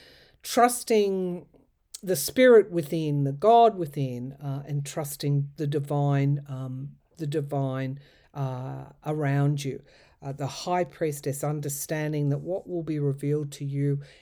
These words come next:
is for your highest good. Now, at times this gets drowned out, uh, by <laughs> the Ten of Wands,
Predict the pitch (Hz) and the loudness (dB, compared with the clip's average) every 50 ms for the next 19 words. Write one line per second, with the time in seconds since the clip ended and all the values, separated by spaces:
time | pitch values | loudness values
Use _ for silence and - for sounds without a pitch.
0 | _ - 160 139 143 - - 151 143 139 139 135 127 - - - - 147 143 143 | _ -10 -8 -8 -8 -8 -6 -4 -2 -2 -2 -2 -4 -6 -10 -12 -8 -4 -2 0
1 | 139 131 123 123 - - - - - _ - - 170 170 160 143 139 143 - - | 0 0 -2 -4 -8 -10 -14 -16 -18 _ -2 2 4 4 4 2 0 -4 -10 -18
2 | - - - - - - - - - - 208 220 220 214 214 208 208 220 - 220 | -20 -20 -20 -20 -20 -20 -20 -14 -4 4 6 6 8 8 8 6 4 4 2 0
3 | 202 208 - - - 214 220 226 226 226 226 214 214 - 170 175 190 180 - - | -2 -2 -2 0 2 2 4 4 2 0 -2 -4 -6 -6 -4 -4 -2 -2 -4 -4
4 | - 170 156 156 - - - - 160 156 151 151 151 151 143 143 139 143 143 143 | -2 -2 -2 -2 -4 -12 -6 -4 -2 -2 -2 -2 -2 -2 0 0 0 2 2 0
5 | 147 143 143 - - 147 139 131 127 127 123 123 127 143 143 143 - 151 143 143 | 0 -2 -6 -14 -12 -10 -8 -8 -8 -8 -8 -10 -10 -12 -12 -6 -2 0 2 4
6 | 143 139 139 143 143 143 - - - 151 143 143 - - - 143 - - 160 147 | 4 4 2 2 -2 -4 -8 -16 -14 -14 -14 -14 -16 -18 -18 -16 -14 -10 -6 -4
7 | 147 139 139 143 - 156 156 151 147 143 139 143 | -4 -4 -4 -6 -8 -8 -6 -4 -2 -2 -4 -4